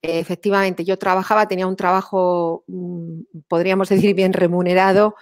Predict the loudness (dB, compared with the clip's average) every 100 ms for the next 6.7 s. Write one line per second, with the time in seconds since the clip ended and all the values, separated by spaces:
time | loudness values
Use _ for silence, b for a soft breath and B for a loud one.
0 | B B B 2 4 4 2 -2 -6 -2
1 | -4 -4 -6 -2 -2 0 -2 0 0 0
2 | -2 -2 -2 -4 -6 -2 2 2 0 -4
3 | b b b b -14 -4 0 0 0 -2
4 | -2 0 0 2 2 2 2 -2 0 0
5 | 0 0 -2 -2 -2 -4 -6 -8 -6 -4
6 | -2 -4 -2 -2 -2 -2